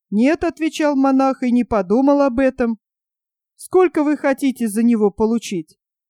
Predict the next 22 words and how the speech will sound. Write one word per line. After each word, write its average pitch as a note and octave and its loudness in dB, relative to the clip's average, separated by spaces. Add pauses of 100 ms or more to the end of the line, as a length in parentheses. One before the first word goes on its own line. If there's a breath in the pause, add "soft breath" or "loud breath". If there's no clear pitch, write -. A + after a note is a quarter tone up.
(180)
"Ничего, C#4+ 0
ничего", F4 0
сказал G#3 -2
монах. G#3 -2 (320)
"Я C4 0
не F4 0
за C#4+ 0
тем E4+ -2
взял A#3+ 0
его G#3 -2
в - -12
плен". G#3+ -2 (600)
Тогда C4 2
Грангузье B3 -2
приказал B3 -2
отсчитать A3+ -2
шестьдесят B3+ -2
две A#3 -2
тысячи D4 -4
золотых, G#3 -6 (400)
а E4+ 0
Тугдильона D#4 -2